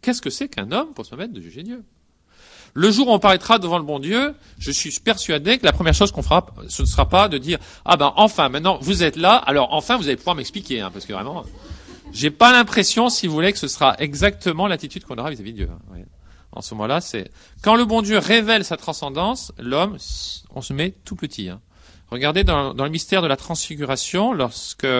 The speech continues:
notre Seigneur apparaît transfiguré, donc il montre d'abord la douceur de sa présence. Donc, euh, Saint Pierre éprouve une grande douceur en voyant notre Seigneur transfiguré.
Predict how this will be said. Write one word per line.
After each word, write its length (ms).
notre 300
Seigneur 320
apparaît 280
transfiguré, 840
donc 260
il 60
montre 180
d'abord 240
la 120
douceur 580
de 120
sa 160
présence. 580
Donc, 240
euh, 100
Saint 260
Pierre 340
éprouve 400
une 100
grande 340
douceur 520
en 60
voyant 220
notre 140
Seigneur 320
transfiguré. 560